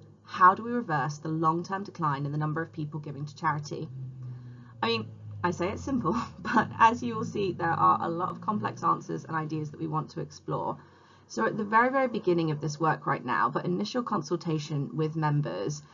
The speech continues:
found that there were four themes that we'll be focusing on. The first is creating a positive st-, social narrative around giving.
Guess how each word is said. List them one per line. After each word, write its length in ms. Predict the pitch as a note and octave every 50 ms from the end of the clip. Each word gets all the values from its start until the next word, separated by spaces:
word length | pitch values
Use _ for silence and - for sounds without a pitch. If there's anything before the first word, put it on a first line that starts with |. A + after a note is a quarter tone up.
| - - - - _ -
found 240 | F3+ E3 E3 E3+ -
that 80 | -
there 100 | D#3+ D#3
were 100 | D#3 D#3+
four 380 | D3+ - - - G3 F#3+ F#3+ F#3
themes 340 | - - E3 D3+ D3 D3 D3
that 80 | -
we'll 120 | - D#3 C#3+
be 80 | D3+
focusing 440 | D3+ - C#3 B2 - - - D#3+ -
on. 220 | - - - D#3+ - - - - - _ - _ -
The 80 | G#3
first 340 | G#3 - B3 C#4 C#4+ - -
is 100 | B3+ A#3+
creating 380 | - - G#3 F#3 F3+ F3 F3+ E3+
a 40 | D#3
positive 400 | - F#3+ F#3+ F3+ F#3 F#3+ F3+ F3
st-, 220 | - - F3 -
social 340 | - F3+ E3+ D#3+ D3+ E3 D#3+
narrative 480 | D#3+ D#3 D3 D3 D3+ D3 - D#3+ D3
around 320 | D3 D#3 D#3+ D3 - D3+ D3
giving. 400 | C#3+ D3 D3 F2+ A2 D3+ F3